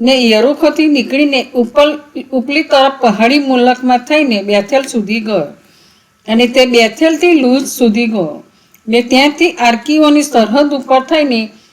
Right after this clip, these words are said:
અટારોત સુધી ગયો, અને પશ્ચિમ તરફ યાફ્લેટીઓની સીમા સુધી,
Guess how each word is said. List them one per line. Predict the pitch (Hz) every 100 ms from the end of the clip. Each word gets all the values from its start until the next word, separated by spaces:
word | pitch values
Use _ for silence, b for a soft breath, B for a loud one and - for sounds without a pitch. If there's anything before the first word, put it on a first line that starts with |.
| b -
અટારોત | 247 285 294 311 302 -
સુધી | 233 226
ગયો, | 254 233 160 127 - _ _ -
અને | 220 240
પશ્ચિમ | 240 220 - 330 339
તરફ | 311 302 294 294 -
યાફ્લેટીઓની | 247 262 269 302 302 320 302 285 277
સીમા | - 220 233
સુધી, | 247 220 160 147